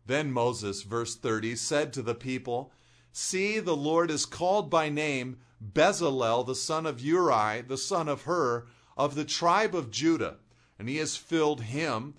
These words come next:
with the Spirit of God, with skill, with intelligence, with knowledge, and with all craftsmanship to devise artistic designs,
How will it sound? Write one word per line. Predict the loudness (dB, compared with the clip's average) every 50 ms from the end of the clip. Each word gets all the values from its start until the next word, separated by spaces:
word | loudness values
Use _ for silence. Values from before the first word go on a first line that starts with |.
| _ _ _ _ _ _ -8
with | -6 -4
the | -2 -2
Spirit | -2 -4 -4 -6 -6 -4 -2 0 2 2 2 2 0 -2
of | -4 -4 -4 -6 -2
God, | 2 4 4 4 4 2 0 -4 -10 _ _ _ _ _ _ _
with | -10 -8 -6
skill, | -4 -4 -4 -2 0 2 2 4 2 2 0 -2 -8 -14 _ _ _ _ _
with | -6 -6 -4 -4
intelligence, | -6 -6 -6 -6 0 2 2 2 2 0 -4 -4 -6 -6 -6 -8 -8 -10 -10 -10 -14 _ _
with | -6 -4 -4 -4 -4 -4
knowledge, | 0 4 6 6 6 6 4 0 -4 -6 -10 -12 -14 -16 _ _ _ _ -10
and | -8 -4 -2
with | -2 -2 -2 -2 -2
all | 2 2 4 4 4 2 0 -4 -10 _
craftsmanship | -12 -4 2 4 4 4 4 2 -2 -6 -8 -6 -6 -6 -6 -6 -6 -6 -4 -2 -2 -2 -2 -4 -8 -14 _ _ _ _ _ _ _
to | -6 -6 -2
devise | -2 -2 0 2 4 4 4 4 4 2 0 0
artistic | 0 0 0 0 -2 -4 -6 -4 -4 -6 -4 -4 -6 -6 -6 -4
designs, | -4 -2 -2 0 0 0 0 0 -2 -4 -6 -10 -12 -16 -16